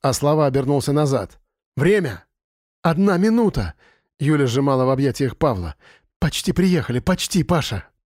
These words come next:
Того перестали трепать судороги, и кровь, залившая тело, застыла вместе с засыхающими и гаснущими в ней, отмирающими ворсинками симбионта. В ране на груди, прямо на глазах,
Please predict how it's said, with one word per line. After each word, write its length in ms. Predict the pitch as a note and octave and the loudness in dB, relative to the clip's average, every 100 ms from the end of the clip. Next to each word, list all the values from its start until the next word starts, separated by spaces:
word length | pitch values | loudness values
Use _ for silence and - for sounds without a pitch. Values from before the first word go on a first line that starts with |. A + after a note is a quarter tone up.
| _ _ _ _ _ | _ _ _ _ _
Того 240 | B2+ B2 | 0 0
перестали 460 | C3+ C#3 C#3 E3+ C3+ | 0 0 0 0 0
трепать 400 | C3 B2+ C3+ B2+ | 0 0 0 -2
судороги, 560 | D3+ D3 D3+ C#3 C#3+ - - _ _ | 0 0 0 0 -2 -4 -10 _ _
и 100 | D3+ | -4
кровь, 300 | B2 D3+ E3+ | -2 0 0
залившая 520 | A2+ C#3+ D3 - C3 C3 | 0 0 0 0 -2 -2
тело, 340 | - E3+ C#3 | 0 0 2
застыла 680 | A#2+ A#2+ - F3+ D#3 A2+ F2 - _ _ - | 0 -2 0 0 0 -2 -8 -18 _ _ -6
вместе 440 | A#2 D3 D#3+ C#3+ | -2 0 0 0
с 40 | |
засыхающими 800 | C3 B2 B2 D3+ D#3+ C#3 - C#3 | -2 -2 -2 0 0 0 0 -2
и 200 | D3 D#3 | 0 -2
гаснущими 640 | C3 D3 C3+ C3 - B2+ | 0 -2 0 -4 -2 -2
в 120 | A#2+ A2+ | -2 0
ней, 320 | D#3 D#3+ - _ _ - | 0 0 -4 _ _ -6
отмирающими 720 | C3+ C#3+ C3 C#3 D3 - C#3 | -2 0 2 2 0 0 0
ворсинками 580 | C3 B2 - C3 C#3 B2+ | 0 0 -2 -2 -2 -2
симбионта. 760 | - C3+ C3+ C#3+ A#2 F#2 D2+ - _ _ _ _ _ - | -2 0 0 0 -2 -6 -12 -16 _ _ _ _ _ -4
В 100 | A#2+ | 0
ране 260 | C#3+ C#3+ | 2 2
на 100 | C3 | 0
груди, 380 | B2+ C3 B2 D3+ | 2 0 0 0
прямо 300 | C3 C#3+ C3 | 2 0 2
на 100 | B2+ | 0
глазах, 540 | B2 A#2+ B2+ D3+ - | 0 0 0 0 -4